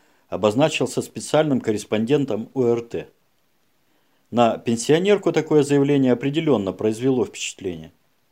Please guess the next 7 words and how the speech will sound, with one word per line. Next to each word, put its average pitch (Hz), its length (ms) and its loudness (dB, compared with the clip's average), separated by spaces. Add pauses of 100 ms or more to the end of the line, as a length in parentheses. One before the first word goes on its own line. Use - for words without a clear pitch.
(760)
«А 127 100 4
это 135 180 4
мой 135 160 6
водитель», 120 480 0 (560)
представил 101 480 0
приятеля 101 500 -2
Купцов. - 480 -16